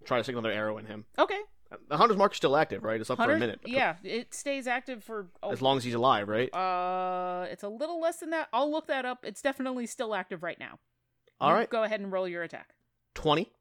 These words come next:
Speaker 2: That hits.
Speaker 1: So I'm gonna roll my, uh, arrow damage first.
Speaker 2: Okay.
Speaker 1: It's gonna be a four, and then Hunter's Mark is gonna be two. <laughs>
Speaker 2: Okay. So
Speaker 1: Wow.
Speaker 2: six damage.
Speaker 1: Probably should just had Shadow attack.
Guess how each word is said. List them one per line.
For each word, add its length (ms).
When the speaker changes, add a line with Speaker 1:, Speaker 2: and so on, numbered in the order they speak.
Speaker 2:
That 240
hits. 460
Speaker 1:
So 180
I'm 80
gonna 140
roll 180
my, 360
uh, 280
arrow 220
damage 300
first. 380
Speaker 2:
Okay. 280
Speaker 1:
It's 100
gonna 200
be 240
a 60
four, 600
and 200
then 260
Hunter's 440
Mark 480
is 140
gonna 240
be 840
two. 400
<laughs> 40
Speaker 2:
Okay. 280
So 160
Speaker 1:
Wow. 360
Speaker 2:
six 220
damage. 560
Speaker 1:
Probably 260
should 160
just 140
had 160
Shadow 260
attack. 380